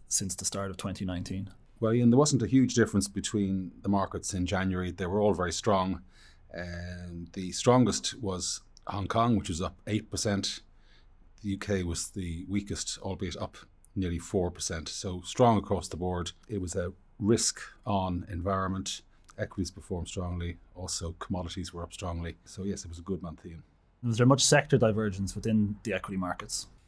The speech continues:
Speaker 2: Yes, as you'd often see when equity markets are strong, it was the cyclical areas that led the defensive. So clear distinction between, you know, more cyclical areas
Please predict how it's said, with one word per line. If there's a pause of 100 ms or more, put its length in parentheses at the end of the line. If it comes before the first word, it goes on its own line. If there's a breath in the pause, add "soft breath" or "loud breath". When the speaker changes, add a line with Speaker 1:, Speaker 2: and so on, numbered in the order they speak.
(160)
Speaker 2:
Yes,
as
you'd
often
see
when
equity
markets
are
strong,
it
was
the
cyclical
areas
that
led
the
defensive.
So (220)
clear
distinction (420 soft breath)
between,
you
know,
more
cyclical
areas